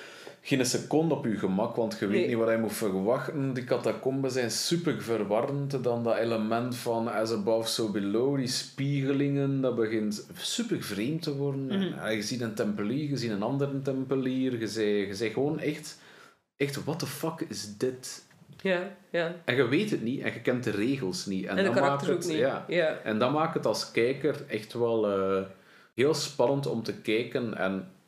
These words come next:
Speaker 1: het feit dat zo met found footage, tussen aanhalingstekens, werkt, bevestigt dat gevoel.
Speaker 2: Ja, ja, ik vind het ook. Van hier ook weer is er een moment die heel creepy is, vond ik.
Speaker 1: Ja.
Speaker 2: Want dat is het moment en zo, het level is,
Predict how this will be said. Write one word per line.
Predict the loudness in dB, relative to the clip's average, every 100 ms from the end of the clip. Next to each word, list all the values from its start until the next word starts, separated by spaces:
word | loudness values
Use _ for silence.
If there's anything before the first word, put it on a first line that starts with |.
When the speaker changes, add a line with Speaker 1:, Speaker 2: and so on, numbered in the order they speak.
| _
Speaker 1:
het | -8 -8
feit | 0 2 4
dat | 2 0
zo | -2 0
met | 2 4 4 4 2 -4 -20 _ _ 2
found | 2 2 -4
footage, | -6 -2 -2 0 -2 -4 -2
tussen | -2 0
aanhalingstekens, | 2 2 0 -2 -2 0 0 0 -4 -2 -4 0
werkt, | 2 4 0 -6 -10 -12 -12 _
bevestigt | -2 0 2 0 -2 -4 -2
dat | -2
gevoel. | -4 -6 -4 -4 -6 -14 _ _ _ _ _
Speaker 2:
Ja, | -2 0 -2 -4
ja, | -2
ik | -2
vind | 0 -2
het | 0
ook. | -2 -4 -18 _ _ -2
Van | 2
hier | 4 4 4
ook | 4
weer | 2 2
is | 2 2
er | 0
een | 0
moment | 0 0 0
die | -4 -2
heel | 2 2 2
creepy | -2 -2 0
is, | 0 0
vond | -2 0
ik. | 0 0
Speaker 1:
Ja. | 2 2 2 -2 -6
Speaker 2:
Want | 0 2 4
dat | 2
is | 2
het | 0
moment | 0 2 0 0
en | 0 0
zo, | 0 0 -2 -6 -18 _
het | -4 0
level | 2 4 2
is, | 0 -4